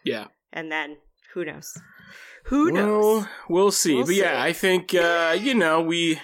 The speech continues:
Speaker 1: we support that. That kid who plays Lowak is, is really good.
Speaker 2: He was
Speaker 1: The kids
Speaker 2: good.
Speaker 1: in that movie are, are fun. I think they're really good.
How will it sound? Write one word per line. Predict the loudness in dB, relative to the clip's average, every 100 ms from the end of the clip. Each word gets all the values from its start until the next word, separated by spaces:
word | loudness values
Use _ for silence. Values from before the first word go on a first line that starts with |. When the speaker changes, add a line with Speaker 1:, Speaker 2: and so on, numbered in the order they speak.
| -2
Speaker 1:
we | -2
support | -2 -2 0 0
that. | 0
That | 0 -2
kid | 0 0 0
who |
plays | 0 0 0 0
Lowak | 0 2 0 0
is, | -2 -2 -6
is | -8 -6
really | -6 -4
good. | -6 -8 -12 _ _ _ _ -2
Speaker 2:
He | 0
was | 0
Speaker 1:
The |
kids | 0 0 2
Speaker 2:
good. |
Speaker 1:
in |
that | 0 2
movie | 2 2
are, | 2 0
are | -4
fun. | -6 -10 -12
I |
think | -10 -8
they're | -8
really | -8 -10
good. | -10 -10